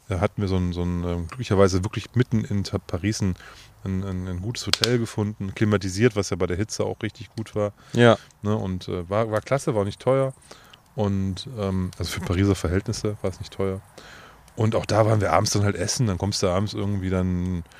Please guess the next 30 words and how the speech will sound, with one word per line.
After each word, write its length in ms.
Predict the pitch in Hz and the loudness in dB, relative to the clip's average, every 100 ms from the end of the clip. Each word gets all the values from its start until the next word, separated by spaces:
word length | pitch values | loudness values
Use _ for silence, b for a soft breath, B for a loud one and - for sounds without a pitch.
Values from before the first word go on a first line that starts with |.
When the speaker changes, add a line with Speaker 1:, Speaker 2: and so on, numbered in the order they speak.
| b b b _ | b b b _
Speaker 1:
um 160 | 101 95 | -4 -2
zehn, 220 | - 107 | 2 4
halb 140 | 101 | 4
elf 260 | 90 101 113 | 4 2 2
dann 240 | 110 104 | 2 2
aus 140 | 107 104 | 0 -2
dem 100 | 98 | 0
Restaurant 460 | 98 - 85 95 | 0 -2 0 2
gefallen, 640 | 117 - 107 107 107 107 92 | 2 2 4 4 2 0 -2
weil 120 | 95 104 - - - | -4 -8 -18 -20 -10
dann 240 | 95 95 95 - - - - - - | -8 -8 -10 -18 -20 -20 -20 -20 -10
machst 220 | 90 - | -6 0
du 40 | 95 | 2
ja 120 | 87 | 2
auch 100 | 87 | 2
nicht 200 | 98 98 | 0 0
abends 200 | 90 90 | -2 -2
irgendwie 160 | 92 90 | -4 -4
noch 120 | 85 | -4
was 120 | 76 | -6
auf. 140 | 92 - B B | -10 -10 B B
Von 120 | 120 | 4
daher 300 | 117 156 175 - - - - - - - - - | 8 10 10 6 -10 -20 -20 -20 -20 -20 -20 -6
hat 220 | 107 120 | 0 2
das 100 | 110 | 4
alles 280 | 110 113 110 | 4 2 2
so 180 | 110 113 | 2 2
ganz 180 | 107 - | 0 -4
gut 140 | 113 | -10
gepasst. 420 | - 113 113 - | -2 -2 -2 -6